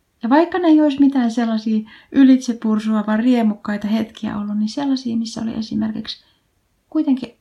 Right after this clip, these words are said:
suhteellisen rauhallinen olla, tai levollinen olla, tai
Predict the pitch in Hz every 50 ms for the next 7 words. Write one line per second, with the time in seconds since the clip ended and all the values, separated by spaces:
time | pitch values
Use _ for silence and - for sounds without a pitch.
0 | - 220 - 233 220 - - 220 202 190 - - 196 202 196 190 190 190 196 196
1 | 196 196 202 - - 190 196 196 202 208 _ _ - 247 247 240 240 233 226 220
2 | 214 202 196 196 196 202 208 208 202 196 196 202 214 - - 220 214